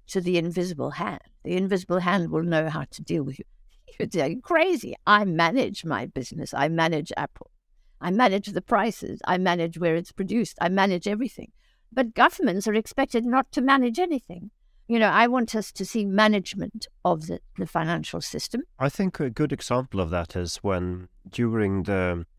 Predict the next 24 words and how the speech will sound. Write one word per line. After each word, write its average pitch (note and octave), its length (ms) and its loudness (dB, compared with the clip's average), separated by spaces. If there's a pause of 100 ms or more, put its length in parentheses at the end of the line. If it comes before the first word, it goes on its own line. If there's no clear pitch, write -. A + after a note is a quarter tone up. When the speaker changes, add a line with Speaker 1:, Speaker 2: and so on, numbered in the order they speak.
(260)
Speaker 2:
dot-com D#2 640 -4
bubble D#2 440 -6 (440)
Speaker 1:
Yeah. E3 180 2 (120)
Speaker 2:
twenty F2+ 300 -4
years E2 300 -2
ago E2 180 -4
or E2 60 -6
so, F2 280 -6 (800)
um, G2 320 -2 (720)
the A2+ 80 -4
banks, G2+ 720 -2 (160)
yet G2+ 240 -4
again, F2+ 640 0
were F2+ 200 0
in E2+ 140 0
a E2+ 60 -2
dire E2+ 540 -4 (240)
situation. - 960 -4 (480)
Speaker 1:
Yeah. F3+ 260 -2
Speaker 2:
And A2 240 -2
one C3+ 220 2
of A#2 140 -2
the F#2+ 400 0
alleviations F2+ 800 -4